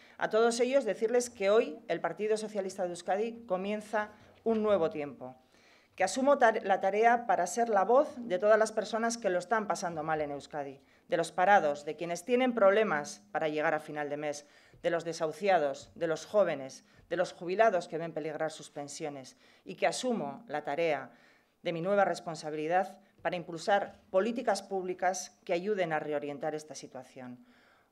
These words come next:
Hoy asumo la tarea de convertir cada una de estas papeletas con mi nombre en iniciativas concretas que mejoren la vida de las personas.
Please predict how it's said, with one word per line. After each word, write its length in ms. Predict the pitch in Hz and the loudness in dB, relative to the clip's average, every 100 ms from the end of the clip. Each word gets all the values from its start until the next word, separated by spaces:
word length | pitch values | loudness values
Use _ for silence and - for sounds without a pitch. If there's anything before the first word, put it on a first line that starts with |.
| _ - | _ 0
Hoy 140 | 233 | 4
asumo 380 | 233 240 247 208 | 4 4 2 4
la 160 | 185 180 | 4 2
tarea 320 | 180 196 180 | 2 4 4
de 100 | 170 | 2
convertir 580 | 165 165 160 208 202 202 | -2 -2 -4 -4 -8 -2
cada 280 | 180 185 | 2 6
una 240 | 214 247 226 | 6 4 2
de 60 | |
estas 260 | 220 220 196 | 2 -2 -4
papeletas 560 | 185 180 180 185 165 - | -4 -2 -2 -2 -4 -4
con 180 | 233 | -6
mi 80 | 196 | -4
nombre 480 | 165 175 175 180 180 | -6 -6 -4 -4 -6
en 140 | - 165 | -8 -8
iniciativas 640 | 170 156 160 190 202 202 | -10 -10 -8 -4 -4 -4
concretas 680 | - 156 196 202 208 214 - | -10 -10 -6 -4 -4 -6 -8
que 140 | 170 | -10
mejoren 400 | 156 - 170 170 | -10 -8 -8 -4
la 80 | 151 | -6
vida 240 | 151 147 | -4 -4
de 60 | 131 | -6
las 160 | 123 | -8
personas. 640 | - 123 - 131 120 117 - | -14 -18 -16 -14 -14 -16 -20